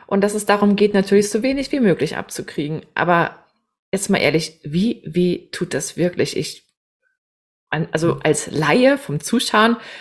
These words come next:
Speaker 1: stellt man sich das ja immer relativ, ja, so wumm, wird man schon merken vor. Also das <laughs> kann ich mir schon vorstellen. Und du hast ja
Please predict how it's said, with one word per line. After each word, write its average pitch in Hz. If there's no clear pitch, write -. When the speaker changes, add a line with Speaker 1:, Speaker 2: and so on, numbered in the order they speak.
Speaker 1:
stellt 185
man 202
sich 202
das -
ja 185
immer 190
relativ, 185
ja, 202
so 185
wumm, 233
wird 247
man 285
schon 294
merken 170
vor. 135
Also 156
das -
<laughs> -
kann -
ich -
mir 202
schon 202
vorstellen. 214
Und 185
du 208
hast 214
ja 208